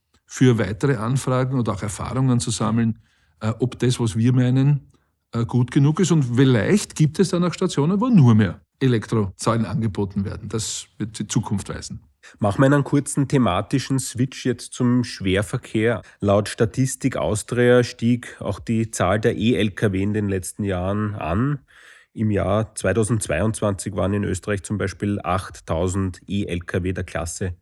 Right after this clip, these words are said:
Speaker 2: N eins zugelassen. Wie sieht's denn hinsichtlich Ladeinfrastruktur für diese Fahrzeuge aus?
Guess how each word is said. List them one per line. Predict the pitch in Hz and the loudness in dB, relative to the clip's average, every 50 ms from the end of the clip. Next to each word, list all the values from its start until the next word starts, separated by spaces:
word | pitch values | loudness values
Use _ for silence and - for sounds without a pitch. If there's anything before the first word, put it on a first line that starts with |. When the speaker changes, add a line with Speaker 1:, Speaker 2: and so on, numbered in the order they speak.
| _ _ | _ _
Speaker 2:
N | 87 90 92 101 98 | -4 -2 -2 -2 -2
eins | - 82 80 80 90 110 120 117 - - - _ _ _ _ _ _ | -2 -4 -4 -2 0 0 0 0 -2 -6 -10 _ _ _ _ _ _
zugelassen. | - - 123 117 123 113 104 104 104 - - 131 143 147 - - - - - - - _ | -6 -6 -4 -2 0 0 -2 -2 -4 -4 -6 -6 -6 -8 -10 -18 -20 -20 -20 -20 -20 _
Wie | - 101 104 117 | -10 -4 -4 -4
sieht's | 110 - - 127 123 - - | -4 -2 -4 -4 -4 -4 -6
denn | - 123 120 120 120 120 120 | -4 0 0 2 2 2 2
hinsichtlich | 117 110 123 123 117 127 120 - - - 120 117 104 - | 2 2 0 0 0 -2 -6 -6 -8 -8 -8 -8 -6 -6
Ladeinfrastruktur | - - 104 107 123 113 110 104 98 - - 101 98 - - 117 98 - - 113 104 | -6 -6 -4 -4 -4 -4 -4 -6 -8 -8 -10 -10 -10 -6 -8 -8 -8 -4 -4 -4 -4
für | - 107 | -4 -4
diese | - 117 113 - 113 | -6 -4 -4 -4 -4
Fahrzeuge | - - - 80 80 - 87 85 82 87 85 82 | -4 -4 -8 -8 -8 -8 -8 -8 -6 -8 -8 -8
aus? | 82 82 85 - - | -8 -8 -10 -12 -14